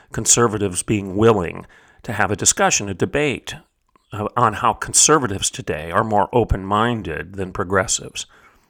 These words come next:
The woke have closed their minds. They have foreclosed their worldview. You can't say anything outside of the box of their worldview without being condemned.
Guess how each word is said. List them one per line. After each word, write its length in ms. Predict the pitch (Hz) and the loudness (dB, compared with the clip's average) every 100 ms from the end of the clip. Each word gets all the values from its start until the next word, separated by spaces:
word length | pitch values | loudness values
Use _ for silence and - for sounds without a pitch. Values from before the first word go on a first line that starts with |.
| _ 117 | _ -4
The 80 | |
woke 440 | 104 131 147 120 - | 4 6 6 4 0
have 220 | 107 - | -4 -4
closed 640 | - 131 135 135 135 - 87 | 2 4 6 4 0 -2 -4
their 200 | 82 85 | -4 -6
minds. 720 | 82 78 98 - - - - _ _ _ _ _ _ _ - | -8 -10 -8 -10 -8 -6 -6 _ _ _ _ _ _ _ 4
They 140 | 123 | 4
have 160 | 98 - | 6 2
foreclosed 1400 | - 139 139 131 - - 139 131 113 101 101 107 - - - - - _ _ | -2 2 4 4 0 0 6 8 8 4 2 2 0 -2 -20 -20 -20 _ _
their 320 | 120 104 101 | 2 4 4
worldview. 960 | - 107 107 101 98 113 117 95 - - | 0 0 2 2 -2 -2 -2 -2 -8 -8
You 160 | 123 123 | -6 -6
can't 440 | - - 143 135 | -6 -2 -2 2
say 260 | - - 117 | 4 6 4
anything 520 | 127 151 - 107 104 | 2 -4 -2 -4 0
outside 560 | 113 110 - - 110 110 | 0 2 2 4 2 0
of 100 | 98 | -4
the 80 | |
box 380 | 95 92 92 - | 0 2 2 0
of 80 | 104 | -2
their 160 | 98 90 | -2 -2
worldview 500 | 92 92 90 117 110 | -2 -4 -2 0 0
without 380 | 90 101 87 | 0 -2 -2
being 240 | - 98 95 | -4 -8 -8
condemned. 680 | 101 92 92 85 73 - | -10 -8 -6 -8 -10 -14